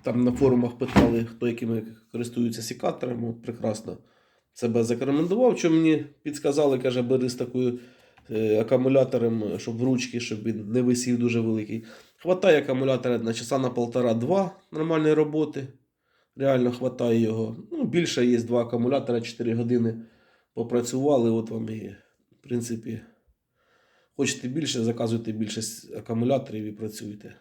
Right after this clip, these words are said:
Мені, в принципі, цього вистачає. <clears throat> Да. З вами був Сергій Манжуков.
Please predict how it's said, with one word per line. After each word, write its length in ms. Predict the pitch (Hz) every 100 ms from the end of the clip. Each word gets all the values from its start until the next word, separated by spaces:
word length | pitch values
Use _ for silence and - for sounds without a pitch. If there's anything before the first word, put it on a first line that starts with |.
| _ _ _
Мені, 480 | 117 117 127 131 120
в 160 | 107
принципі, 380 | - 120 117 113
цього 240 | 117 120 117
вистачає. 600 | 113 113 - 110 110 - _ -
<clears throat> 160 | 214 147 135 - _ _ _ _ _ _ _ _ _ _ - - _ _ 127
Да. 360 | 120 113 113 - -
З 120 | 127
вами 340 | 196 175 139
був 300 | 139 139 117
Сергій 320 | - - 127 131
Манжуков. 640 | 156 185 208 247 220